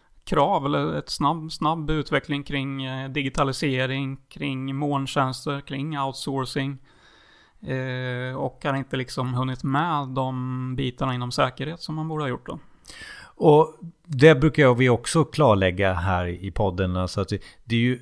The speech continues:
Speaker 2: det som görs nu med cybersäkerhet och de här strategierna som kommer ut. Det är inte att, det handlar inte om att förbjuda någonting.
Speaker 1: Nej.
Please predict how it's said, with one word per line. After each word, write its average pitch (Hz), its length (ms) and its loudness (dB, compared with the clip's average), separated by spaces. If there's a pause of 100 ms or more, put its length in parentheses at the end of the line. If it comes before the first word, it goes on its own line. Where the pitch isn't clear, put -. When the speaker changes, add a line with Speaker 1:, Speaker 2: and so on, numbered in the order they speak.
(180)
Speaker 2:
det 127 240 4
som 127 380 -2
görs 135 580 4
nu 90 340 0
med 87 280 0
cybersäkerhet 90 1000 -2
och 90 60 -4
de 87 120 -6
här 90 120 -6
strategierna 92 720 -8
som - 100 -12
kommer 95 180 -4
ut. 90 140 -4
Det 101 60 0
är 107 40 6
inte 120 220 4
att, - 160 -4
det 92 60 0
handlar 113 240 4
inte 127 140 0
om 98 100 2
att 95 80 0
förbjuda 107 800 4
någonting. 90 480 2 (960)
Speaker 1:
Nej. 135 300 0